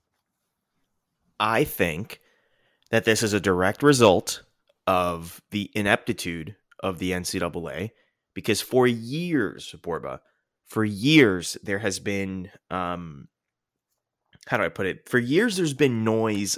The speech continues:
of wanting, like, a unified, uh, N I L, like, code. Like, we knew this was coming. We knew that this was a possibility. So I don't understand why the N C double A just didn't get ahead of it and create their own,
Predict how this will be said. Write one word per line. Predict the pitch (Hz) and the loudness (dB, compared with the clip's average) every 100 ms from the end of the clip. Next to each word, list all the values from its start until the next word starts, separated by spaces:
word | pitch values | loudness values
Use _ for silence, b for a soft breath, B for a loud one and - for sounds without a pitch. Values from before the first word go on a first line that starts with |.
| - | -4
of | 92 85 87 - _ _ _ _ - | -2 -2 -4 -12 _ _ _ _ -12
wanting, | 101 113 123 123 123 110 | 0 4 4 4 0 0
like, | 101 - - | 0 -2 -10
a | |
unified, | 95 113 139 127 120 113 107 104 101 98 _ _ _ _ _ _ _ _ - _ 98 | -6 -2 0 0 0 0 0 -2 -6 -8 _ _ _ _ _ _ _ _ -20 _ -4
uh, | 92 87 85 78 - - | -4 -4 -8 -12 -6 2
N | 123 | 4
I | 127 123 113 | 4 4 4
L, | 107 107 107 98 | 2 2 0 -2
like, | 90 - | -6 -8
code. | - - 92 82 - | -10 -6 -6 -6 -8
Like, | 90 | -8
we | 110 | -6
knew | 110 123 | -2 0
this | 143 139 | 2 0
was | 143 | -2
coming. | 123 104 104 101 92 | -2 0 -2 -4 -6
We | 101 | -6
knew | 95 98 117 | -4 -2 -2
that | 117 | -2
this | 117 | -6
was | 113 | -8
a | 110 | -2
possibility. | 113 101 92 92 85 85 82 - _ _ _ _ - - | 0 0 -4 -8 -10 -12 -14 -18 _ _ _ _ -20 -12
So | - - 98 92 90 85 87 - - | -6 -2 0 2 2 0 -4 -8 -2
I | 98 | 0
don't | 107 110 | 0 -2
understand | 104 101 107 98 90 | -4 -4 -2 -2 0
why | 92 92 90 | 2 2 0
the | 90 | -4
N | 92 | -6
C | - | -4
double | 92 87 | -4 -2
A | 92 | -4
just | 90 90 | -6 -8
didn't | 92 90 | -8 -6
get | |
ahead | 80 - 85 | -6 -4 -4
of | 98 | -2
it | 98 | -6
and | 87 | -8
create | - 90 90 | -8 -8 -8
their | 85 | -8
own, | 82 | -8